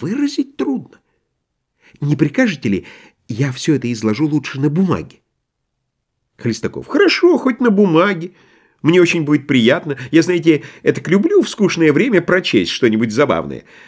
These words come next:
Как ваша фамилия? Я всё позабываю. Артемий Филиппович. Земляника. Хлестаков. А, да, Земляника. И что ж, скажите, пожалуйста, есть у вас детки? Артемий Филиппович.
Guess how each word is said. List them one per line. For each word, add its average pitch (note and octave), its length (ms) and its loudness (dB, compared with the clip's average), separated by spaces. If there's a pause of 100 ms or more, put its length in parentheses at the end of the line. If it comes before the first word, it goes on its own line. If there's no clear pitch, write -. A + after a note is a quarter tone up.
(300)
Как A3 180 0
ваша C4 180 -2
фамилия? C#4 540 0 (140)
Я F#3 220 0
всё G3 180 -4
позабываю. F3 580 -2 (1200)
Артемий G2+ 360 -6
Филиппович. E2 440 -8 (480)
Земляника. D3 920 -4 (960)
Хлестаков. G#2+ 500 -2
А, A3+ 200 2
да, B2 200 2
Земляника. A2+ 720 0 (640)
И G3+ 320 4
что F3 260 2
ж, D3 200 -6
скажите, D3+ 360 0
пожалуйста, A#2 480 0 (880)
есть D4+ 300 4
у D#4 80 4
вас F#2+ 240 0
детки? - 500 -8 (1200)
Артемий G2 380 -4
Филиппович. - 480 -10